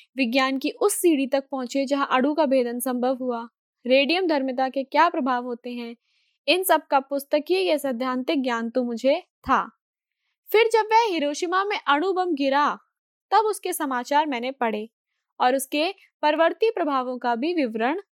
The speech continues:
पढ़ता रहा। इस प्रकार उसके प्रभावों का ऐतिहासिक प्रमाण भी सामने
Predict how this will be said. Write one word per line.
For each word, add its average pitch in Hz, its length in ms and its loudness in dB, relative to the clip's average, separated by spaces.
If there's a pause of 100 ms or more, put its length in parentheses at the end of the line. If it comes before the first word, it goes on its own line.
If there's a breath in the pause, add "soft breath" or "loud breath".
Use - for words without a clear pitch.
(680)
पढ़ता 339 300 2
रहा। 202 220 -8 (320)
इस 247 140 -4
प्रकार 262 440 2
उसके 320 240 -4
प्रभावों 240 540 0
का 370 260 2
ऐतिहासिक 247 680 -2
प्रमाण 233 360 -2
भी 285 220 2
सामने 226 640 -4